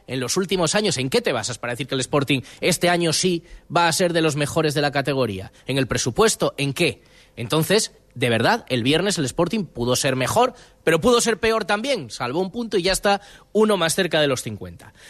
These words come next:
Porque por lo demás, la verdad es que decíamos que daba mucho juego lo del Black Friday para las crónicas del partido del viernes,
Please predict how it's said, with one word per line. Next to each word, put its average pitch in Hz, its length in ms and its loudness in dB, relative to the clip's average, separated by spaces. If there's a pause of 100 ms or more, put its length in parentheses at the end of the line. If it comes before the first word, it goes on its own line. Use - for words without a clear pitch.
(120)
Porque 165 240 2
por 165 140 2
lo 160 100 4
demás, 170 320 2
la 160 80 2
verdad 127 180 -2
es 147 80 -2
que 120 920 -2 (180)
decíamos 131 440 -4
que 139 100 -2
daba 135 140 4
mucho 143 240 0
juego 135 300 4
lo 131 80 6
del 127 100 4
Black 135 220 0
Friday 135 440 2
para 123 540 0 (1120)
las 131 240 0
crónicas 151 500 2
del 135 160 0
partido 147 360 2
del 151 100 4
viernes, 170 500 2